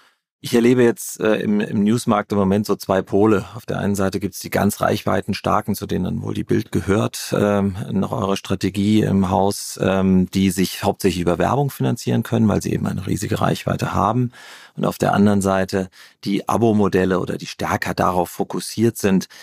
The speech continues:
die dann aber auch einen gewissen Preis erlösen müssen und natürlich eine Anzahl von Abonnenten, um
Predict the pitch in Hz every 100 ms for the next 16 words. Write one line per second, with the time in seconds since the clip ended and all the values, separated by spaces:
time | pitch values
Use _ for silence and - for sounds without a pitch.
0 | - - 107 104 101 104 107 - 107 -
1 | 104 98 92 104 - 107 101 92 - -
2 | _ - - 101 113 107 - - - -
3 | 104 101 101 95 95 92 98 - 113 131
4 | - 90 87 90 85 - - - 110 120
5 | 92 87 - - 95 90 87 92 92 101
6 | - 104 101 95